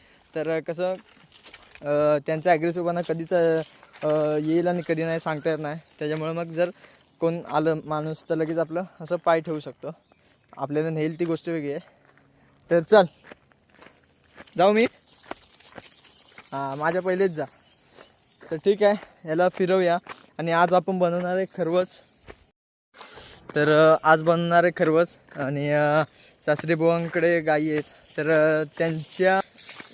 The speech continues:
मित्रांनी दिले खरवस, अ, म्हणजे ते दूध, अ, तर, अ, त्यातून आपण आता खरवस बनवणार आहे. ते संध्याकाळी दाखवेन तुम्हाला,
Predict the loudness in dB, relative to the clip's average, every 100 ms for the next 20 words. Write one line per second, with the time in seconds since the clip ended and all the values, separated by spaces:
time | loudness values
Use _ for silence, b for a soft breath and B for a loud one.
0 | -16 -8 -6 2 2 4 0 -2 0 0
1 | -2 -6 -4 -4 -4 -4 -2 -2 -4 -6
2 | -4 -2 -2 -2 -6 B B B -4 0
3 | 2 2 0 0 2 4 2 2 -2 0
4 | -2 -2 -4 -4 -4 -2 -2 -4 -6 -6
5 | -8 -8 -6 -4 -2 2 2 2 0 -6
6 | -4 -4 -4